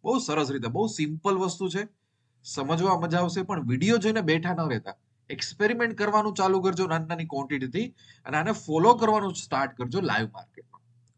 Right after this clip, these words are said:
બરોબર છે? હવે સૌથી પહેલા શું કરવાનું છે? સૌથી પહેલા પંદર મિનિટનો જે ચાર્ટ છે, એને હું ફોર આવર્સમાં કન્વર્ટ કરી લઉં.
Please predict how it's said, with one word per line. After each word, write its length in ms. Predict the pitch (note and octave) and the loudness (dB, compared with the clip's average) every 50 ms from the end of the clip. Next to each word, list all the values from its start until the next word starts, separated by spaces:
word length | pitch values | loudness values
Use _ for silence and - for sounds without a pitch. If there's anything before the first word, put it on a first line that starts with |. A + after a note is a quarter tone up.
| _ _ - | _ _ -2
બરોબર 320 | - F3+ A#3 G3+ E3 - | 0 2 2 2 0 -2
છે? 120 | - G2 - _ _ _ - - - - - - - - _ - | -4 -8 -12 _ _ _ -20 -20 -20 -20 -20 -20 -20 -20 _ -4
હવે 120 | D3 G3+ A3 | -2 -2 -2
સૌથી 420 | G#3+ - F#3+ G3+ A3 G#3+ - C4+ | 0 0 0 0 0 0 -2 -4
પહેલા 200 | A#3 A#3+ A#3 A3 | -2 0 0 0
શું 200 | F#3 - G3 F3+ | -2 -2 -6 -6
કરવાનું 400 | D#3+ D3+ C#3+ C3 A#2 A2+ G#2+ G#2+ | -4 -2 -2 -2 -2 -4 -4 -8
છે? 340 | G#2+ A#2+ C#3 F#3 A3 - _ _ _ _ - | -8 -6 -6 -6 -6 -10 _ _ _ _ -8
સૌથી 340 | - D#3 E3 F#3 F3 - A3 | -4 -4 -4 -2 -2 -4 -4
પહેલા 300 | A3 - E3+ D#3+ E3+ F#3 | -4 -4 -4 -2 -2 -2
પંદર 420 | E3+ - D3 C3 C#3+ D3+ F3+ F#3 | -4 -4 -6 -6 -4 -4 -4 -4
મિનિટનો 300 | E3+ F3 F3 F3 - F3+ | -4 -6 -8 -10 -10 -8
જે 120 | E3 E3 D#3+ | -6 -6 -6
ચાર્ટ 320 | E3 - B2 A2+ A#2 A2+ | -4 -4 -4 -2 -4 -4
છે, 160 | - - D3+ | -6 -8 -8
એને 240 | D#3+ - - D3 D#3 | -8 -6 -6 -4 -4
હું 160 | E3 G3+ G#3+ - - - - - | -4 -4 -4 -6 -10 -20 -16 -10
ફોર 220 | - D3+ D3+ E3+ F#3 | -6 -4 -2 -2 -2
આવર્સમાં 440 | - - C3 C3 C3+ C3 - D3+ C#3+ | -2 -2 -2 -2 -2 -4 -6 -8 -8
કન્વર્ટ 320 | - A#2+ A2 A2+ B2 A#2+ | -8 -8 -8 -6 -8 -6
કરી 180 | - B2 G#2+ G2+ | -4 -4 -4 -4
લઉં. 160 | F#2+ F#2+ F2+ | -6 -8 -12